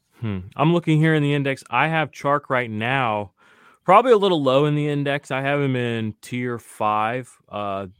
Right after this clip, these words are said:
right next. He's between Van Jefferson and Corey Davis, if you can still believe that. Um, what, what are your thoughts on him in Dynasty? Like,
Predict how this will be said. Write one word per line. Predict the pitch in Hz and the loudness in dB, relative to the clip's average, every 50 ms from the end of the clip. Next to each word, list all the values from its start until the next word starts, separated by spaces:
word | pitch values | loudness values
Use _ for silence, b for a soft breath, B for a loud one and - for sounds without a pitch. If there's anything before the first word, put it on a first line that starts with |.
| 165 _ | -20 _
right | 107 113 113 127 | -8 -6 -6 -4
next. | 127 123 123 - - | -6 -6 -8 -10 -12
He's | - 135 135 127 | -12 -10 -10 -10
between | 120 123 - - 139 139 135 131 127 120 110 95 | -10 -12 -12 -8 -6 -4 -4 -4 -4 -6 -6 -6
Van | 113 123 143 139 123 | -6 -6 -4 -6 -4
Jefferson | 107 120 127 131 - 131 120 - - 123 117 113 110 | -4 -4 -4 -4 -4 -8 -12 -10 -8 -8 -6 -6 -6
and | 107 104 98 - _ _ _ _ _ _ _ _ _ | -6 -8 -8 -10 _ _ _ _ _ _ _ _ _
Corey | - 147 160 165 151 | -8 -6 -4 -4 -4
Davis, | 113 127 127 131 123 95 85 71 - - - | -4 -4 -4 -4 -4 -6 -8 -12 -12 -14 -20
if | 98 - - | -20 -18 -18
you | 104 | -16
can | - 104 104 | -14 -14 -14
still | - - 113 107 | -12 -12 -12 -12
believe | 104 104 104 101 98 92 | -10 -10 -10 -10 -10 -10
that. | 104 107 104 98 95 - b b b b b b b b b - | -8 -8 -8 -8 -10 -12 b b b b b b b b b -4
Um, | 101 104 101 98 98 95 95 95 92 - _ _ _ _ _ _ _ _ _ _ | -2 0 0 0 0 -2 -4 -8 -10 -12 _ _ _ _ _ _ _ _ _ _
what, | 123 135 147 147 | -8 -6 -4 -4
what | 175 185 | -2 -2
are | |
your | 175 170 165 156 | -2 -4 -4 -4
thoughts | - 151 143 143 135 - | -2 -2 0 0 -2 -4
on | 139 131 127 120 | -4 -4 -4 -4
him | 120 123 120 117 117 | -6 -6 -6 -8 -8
in | 95 117 113 98 | -8 -8 -8 -6
Dynasty? | 104 101 104 110 110 98 - - _ 95 92 90 90 | -6 -6 -6 -6 -8 -12 -14 -16 _ -12 -10 -10 -10
Like, | 90 87 90 90 90 90 | -10 -8 -8 -8 -8 -10